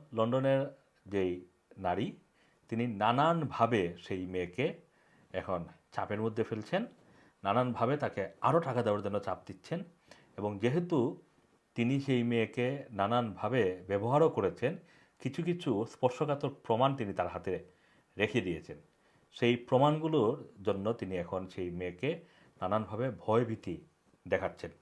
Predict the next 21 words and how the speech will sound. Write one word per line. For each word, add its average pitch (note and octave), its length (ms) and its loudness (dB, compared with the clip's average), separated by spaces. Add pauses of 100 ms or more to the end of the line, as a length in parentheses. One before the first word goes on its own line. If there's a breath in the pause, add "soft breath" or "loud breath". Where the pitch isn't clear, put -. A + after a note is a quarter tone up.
(2000 loud breath)
বাংলাদেশের A2 760 0 (560)
মেয়েটি, A2 560 -2
বে-, G2+ 180 0
যে F#2+ 180 -2
তরুণী, G2+ 480 -4
সে A#2+ 200 -2
আসলে A2+ 380 0
এক F#2 120 -6
ধরনের G#2+ 320 -4
নিরুপায় G#2 560 2 (640 soft breath)
অবস্থায় G#2 680 4 (140)
আসলে G2 260 -8
বুঝতে G2+ 260 -4
পারছে A2+ 200 -2
না A2 80 0
যে G2+ 100 -4
সে F#2 200 -2
আসলে F#2 200 -8
কী A2+ 140 -6
করবে। A#2 560 -2 (1500 soft breath)
যেহেতু B2 680 0